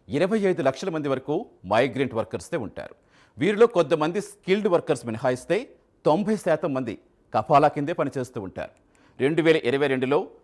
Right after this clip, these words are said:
ఫిఫా ప్రపంచ కప్ కంటే ముందు ఖతార్ కపాలా వ్యవస్థ రద్దు చేస్తుంది. దీంతో అక్కడ బానిస బతుకులకు కాలం చెల్లినట్టయింది. కనీస వేతనం కూడా అమల్లోకి వచ్చింది. ఖతార్ నిర్ణయానికి అంతర్జాతీయంగా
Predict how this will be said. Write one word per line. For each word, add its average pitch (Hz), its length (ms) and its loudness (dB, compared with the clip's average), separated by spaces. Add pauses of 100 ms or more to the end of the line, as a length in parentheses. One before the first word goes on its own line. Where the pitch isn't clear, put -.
ఫిఫా 185 300 6
ప్రపంచ 156 420 0
కప్ - 260 -4
కంటే 127 200 -2
ముందు 120 360 -2 (380)
ఖతార్ 185 440 6
కపాలా 151 300 4
వ్యవస్థ 135 240 2
రద్దు 127 280 -2
చేస్తుంది. 90 340 -10 (380)
దీంతో 131 360 -4
అక్కడ 127 440 2 (160)
బానిస 120 440 2
బతుకులకు 151 480 -6
కాలం 131 220 2
చెల్లినట్టయింది. 120 720 -6 (500)
కనీస 190 340 2
వేతనం 170 380 2
కూడా 156 380 4
అమల్లోకి 135 340 -2
వచ్చింది. - 340 -16 (640)
ఖతార్ 165 320 4
నిర్ణయానికి 151 440 0
అంతర్జాతీయంగా 131 960 2